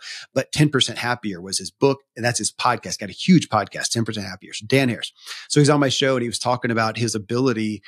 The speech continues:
He had a panic attack on air. That's what made him, or that's kinda what kinda brought him to further acclaim. And then he wrote his book and, and went that direction of Ten percent Happier, focusing on meditation and being able to be present, whatever. And he talked about getting to the point where he can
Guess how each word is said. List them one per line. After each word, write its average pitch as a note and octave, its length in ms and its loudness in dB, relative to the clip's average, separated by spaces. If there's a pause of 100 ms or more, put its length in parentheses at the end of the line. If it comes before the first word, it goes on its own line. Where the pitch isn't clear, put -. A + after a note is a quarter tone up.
He - 80 0
had C#3 100 4
a - 40 -4
panic C#3 340 -2
attack F#2+ 480 -8
on A#2+ 320 4
air. G#2+ 220 2
That's - 160 -4
what G2+ 100 -4
made G#2 160 2
him, G2 340 -2
or G2 200 0
that's - 200 -2
kinda G2+ 220 0
what F#2+ 160 -8 (220)
kinda G2+ 240 0 (100)
brought A2 320 2
him G#2 140 0
to F2 80 -6
further A2 280 0
acclaim. A2 360 -2 (400)
And A#2+ 100 8
then A#2 80 8
he A2 60 8
wrote G#2+ 160 4
his F#2+ 120 -2
book A2+ 380 2
and, G2+ 240 -2
and A2 140 -2
went A2 140 -2
that G#2+ 180 0
direction G2+ 420 -2
of E2+ 60 -10
Ten A2+ 160 -2
percent G2+ 240 -4
Happier, G#2+ 320 -2
focusing G3+ 440 0
on F3+ 160 2
meditation B2+ 760 0
and A#2+ 180 -2 (300)
being A#2+ 160 8
able B2 140 4
to B2 40 4
be A#2+ 160 4
present, A#2 540 -2
whatever. A2+ 340 -2
And G#2+ 80 -2
he B2 100 0
talked D3 300 0
about A2 300 0
getting A2+ 180 2
to A#2 80 4
the G#2 80 -2
point A#2+ 260 -4
where G#2+ 100 -6
he G2+ 140 -4
can A#2 260 0